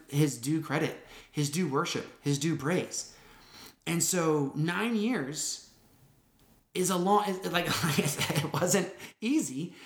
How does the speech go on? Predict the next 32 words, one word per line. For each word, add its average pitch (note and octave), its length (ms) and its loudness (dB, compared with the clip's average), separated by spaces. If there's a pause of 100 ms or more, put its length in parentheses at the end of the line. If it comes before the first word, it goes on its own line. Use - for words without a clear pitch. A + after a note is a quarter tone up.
(260)
but G3+ 200 0
now A3 260 0
I F#3+ 120 0
look E3+ 160 -6
at D3+ 160 2
it D3 160 0
as, D3+ 180 -2
like, D3 180 2 (120)
um, E3 180 2 (100)
like, E3 280 2
it, G3+ 480 2 (440)
it, F#3+ 400 2 (240)
like, D#3 220 -2
it G#3 180 2
was F3 200 -2
so A3 220 2
m-, F#3+ 340 0 (140)
amazing D3+ 680 2
to C3+ 100 -4
have B2 100 -6
gotten C#3 320 2
through D3 240 0
that, A#2+ 240 0
and A#2+ 120 -6
now C#3+ 240 2
I D3 60 2
have C3 180 -2
complete C3 380 -2
health A#2 280 0
in A#2+ 60 -2
my A#2 120 -2
back, A2+ 320 -4